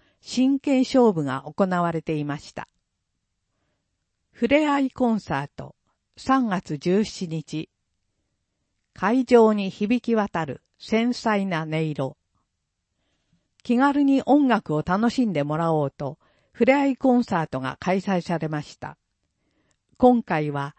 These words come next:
癒しのユニットと称賛されている、高音天ユニットによる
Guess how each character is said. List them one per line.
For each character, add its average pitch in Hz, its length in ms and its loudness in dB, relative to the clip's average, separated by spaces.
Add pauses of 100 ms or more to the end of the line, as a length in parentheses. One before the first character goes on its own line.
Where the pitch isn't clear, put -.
(240)
癒 240 260 2
し 294 160 -4
の 269 160 4
ユ 262 160 4
ニ 240 120 2
ッ 202 60 -2
ト 160 160 -2
と - 140 -8
称 196 240 0
賛 180 240 -4
さ 175 140 -6
れ 165 100 -4
て 165 140 -8
い 151 160 -4
る、 147 180 -10 (400)
高 285 440 8
音 277 140 4
天 240 360 0
ユ 247 100 2
ニ 220 180 0
ッ - 80 -16
ト 151 120 -2
に 147 100 -4
よ 143 160 -4
る 143 180 -12